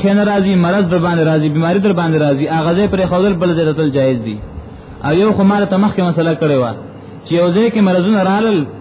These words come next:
او ته وایې چې دا مرض ما ته هم ولګېږي او تېښته دې کوي، نو دا ناروا دی. بیا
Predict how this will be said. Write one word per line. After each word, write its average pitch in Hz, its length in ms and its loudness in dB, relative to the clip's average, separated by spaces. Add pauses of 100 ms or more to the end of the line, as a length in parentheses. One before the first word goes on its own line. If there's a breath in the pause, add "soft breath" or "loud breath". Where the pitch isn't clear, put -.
(300)
او 160 140 0
ته 208 120 0
وایې 208 120 2
چې 185 60 -2
دا 185 120 0
مرض 185 260 2
ما 196 240 2
ته 214 120 -4
هم 196 80 0
ولګېږي 180 420 -2
او 160 80 0
تېښته 208 420 0
دې 165 100 -2
کوي، 185 120 -2
نو 165 80 -2
دا 165 140 -2
ناروا 139 360 0
دی. 123 140 -4
بیا 107 200 -6